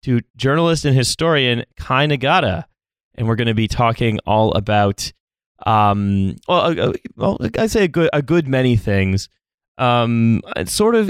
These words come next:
in a bit of a continuation, uh, from the subject of our last bonus episode on representations of residential schools. Uh, we're going to be talking about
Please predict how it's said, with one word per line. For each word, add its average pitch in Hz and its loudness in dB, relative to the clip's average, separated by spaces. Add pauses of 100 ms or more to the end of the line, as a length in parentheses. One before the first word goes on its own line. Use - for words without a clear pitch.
in 156 0
a 135 0
bit 143 0
of 143 -2
a 123 -2
continuation, 110 0 (240)
uh, 104 0
from 110 -4
the 107 0
subject 107 -2
of 113 0
our 104 0
last 110 -2
bonus 131 -2
episode 101 -2
on 98 -4
representations 101 -6
of 98 -6
residential 101 -4
schools. 104 -2 (600)
Uh, 110 4
we're 120 0
going 123 0
to 113 -2
be 117 -2
talking 120 -2
about 107 0